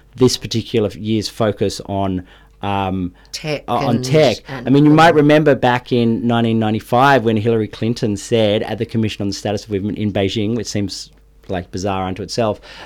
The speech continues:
Speaker 1: but she said that human rights are women's rights and women's rights are human rights. And now at this commission, they're saying digital rights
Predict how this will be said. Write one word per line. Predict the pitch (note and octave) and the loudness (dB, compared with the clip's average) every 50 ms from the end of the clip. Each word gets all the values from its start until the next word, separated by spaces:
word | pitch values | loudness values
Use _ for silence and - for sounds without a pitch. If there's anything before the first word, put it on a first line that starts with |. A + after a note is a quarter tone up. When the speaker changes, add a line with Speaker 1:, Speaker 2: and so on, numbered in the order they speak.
| - - _ | -20 -4 _
Speaker 1:
but | - B2+ | 0 0
she | - - - C3 | 0 0 -2 -2
said | - - C#3+ C3+ D3 D3+ - | 0 2 4 4 4 4 4
that | B2 A2+ | 2 0
human | A2+ - - A#2 A2+ A2+ | 0 -2 -2 -2 0 0
rights | G#2+ G#2+ G2+ - - | 0 -2 -2 -4 -6
are | A2 | -6
women's | G2+ G#2 G#2 G#2 G#2 G2 G#2 | -4 -4 -2 -4 -4 -4 -4
rights | G2 F2 F2+ G2 - - | -4 -4 -4 -4 -6 -6
and | A2 G2+ | -4 -4
women's | G2+ G#2 G2+ G2+ G2 F#2 | -2 -2 -2 -4 -4 -4
rights | G2 F2+ F2 F2 - | -4 -6 -6 -6 -6
are | G2 | -6
human | E2+ - C3 C#3+ C3 G2+ | -4 -2 -2 -2 -2 -2
rights. | F#2 D#2+ D#2+ D#2 - - - - - - - | -4 -4 -6 -8 -10 -16 -20 -20 -20 -10 -4
And | - A#2+ B2 | 0 2 4
now | B2+ C3 C#3 D3+ D#3 D3+ | 6 6 6 8 6 6
at | B2+ - | 4 4
this | - C3 C3+ - | 2 0 0 0
commission, | - - B2 G#2 F#2+ F2 - - F2+ F#2 A2+ A#2+ | -2 -2 -2 -2 -2 -4 -4 -6 -4 -2 0 0
they're | A#2+ A#2 | 0 -2
saying | - - A#2+ A2+ A2 | -2 -2 -2 -2 0
digital | F#2+ C3+ D#3 D#3 G3 C#3+ A2 | 2 2 2 2 2 2 0
rights | F2+ F#2 D2 C2 D2+ F2 - - - | 0 -2 -4 -4 -6 -8 -10 -12 -16